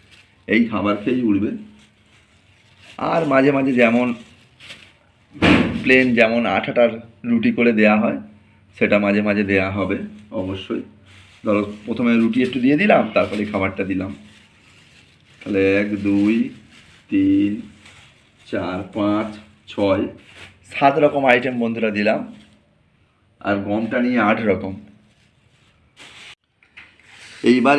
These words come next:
এ ভালো করে মিশিয়ে নেবো দানাগুলো, হাত দিয়ে ভালো করে এইভাবে তুলে তুলে তুলে যেন প্রত্যেকটা দানা প্রত্যেক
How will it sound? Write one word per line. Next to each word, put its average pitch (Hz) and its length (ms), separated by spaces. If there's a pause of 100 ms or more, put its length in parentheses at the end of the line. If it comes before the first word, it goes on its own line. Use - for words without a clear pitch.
এ - 20 (140)
ভালো 117 240
করে 139 120 (100)
মিশিয়ে 120 340
নেবো 92 240
দানাগুলো, 92 440 (960)
হাত 104 200 (100)
দিয়ে 127 140 (100)
ভালো 110 180
করে 117 160
এইভাবে 113 300
তুলে 117 200
তুলে 117 200
তুলে 127 140 (800)
যেন 113 200 (220)
প্রত্যেকটা 175 580 (100)
দানা 131 220 (400)
প্রত্যেক 120 360